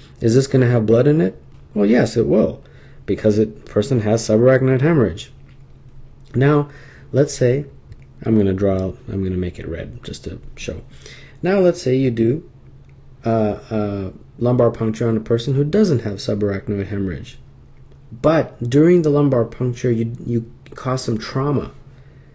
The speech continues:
cause some bleeding. Is the person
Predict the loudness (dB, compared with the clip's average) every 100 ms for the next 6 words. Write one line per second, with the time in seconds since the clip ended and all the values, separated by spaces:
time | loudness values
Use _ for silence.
0 | -20 -20 -20 -14 -10 -6 -4 -2 0 0
1 | -2 -8 -18 -20 -20 -20 -20 -20 -20 -20
2 | -20 -20 -20 -20 -12 -6 -4 -4 -2 -2
3 | 0 -2 -2